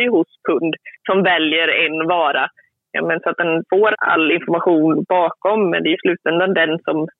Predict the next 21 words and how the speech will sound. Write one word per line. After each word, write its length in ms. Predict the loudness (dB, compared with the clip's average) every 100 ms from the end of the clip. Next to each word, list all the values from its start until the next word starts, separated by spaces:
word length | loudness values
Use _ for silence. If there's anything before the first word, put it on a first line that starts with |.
| -2
väljer 320 | 0 2 2
lite 300 | 0 0 -4
vad 120 | -2 -2
den 100 | 0
vill 100 | 0
lyssna 280 | 0 -2
på 280 | 0 0 0 0
i 200 | 0 2
och 40 |
med 100 | -2
att 80 | -4 -4
den 80 |
väljer 240 | -2 -2 -2
att 120 | -2
köpa 320 | -4 -4 -2
just 280 | -2 -2 -4 _ _ _ _
den 160 | -6 -2
produkten 440 | -2 -4 -6 -8 -6
eller 200 | -4 -4
den 200 | -4 -4
varan. 460 | 0 2 2 0